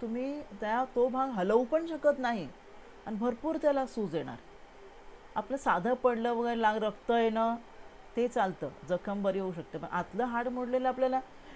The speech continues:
you can't see that your bone, whether it is fractured or not. Then what doctor tells us? We go to doctor, आपण डॉक्टरकडे जातो. Then doctor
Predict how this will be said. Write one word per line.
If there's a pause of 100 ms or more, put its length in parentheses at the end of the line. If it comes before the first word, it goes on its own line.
(140)
you
can't (120)
see
that (540)
your
bone, (240)
whether
it
is (100)
fractured
or
not. (1300)
Then
what
doctor
tells
us?
We
go
to
doctor, (240)
आपण
डॉक्टरकडे
जातो. (680)
Then
doctor